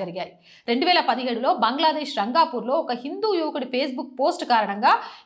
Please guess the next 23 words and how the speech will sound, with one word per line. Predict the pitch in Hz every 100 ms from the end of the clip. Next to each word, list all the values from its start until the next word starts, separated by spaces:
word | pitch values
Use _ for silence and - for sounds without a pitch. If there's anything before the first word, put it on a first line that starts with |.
| 269
హిందువులను | 349 427 427 339 214
వెళ్లగొట్టి | 208 302 269 277 349 208
వారి | 190 196 220
ఇండ్లు | 311 370 -
తగలబెట్టారు. | 190 214 202 - 180 - - _ - 185
జూన్ | 311 339 262
రెండు | 269
వేల | 302 269 220
ఇరవైలో | 208 208 381 -
పాకిస్తాన్ | 302 359 - 320 302 302
సింధ్ | 302 254 - - - - 226
గోలార్చీలో | 302 392 381 285 247 247 - 185 214
నూట | 277 277 269
రెండు | 233 233
మంది | 214 208 233
హిందువులు | 311 427 392 220
బలవంతపు | 240 330 320 254 214
మత | 202 285 349
మార్పిడికి | 349 240 214 185
గురయ్యారు. | 190 185 180 - - _ 196
అక్కడ | 214 214 196
దేవాలయం | 220 247 226 240 254
మసీదుగా | 196 202 262 214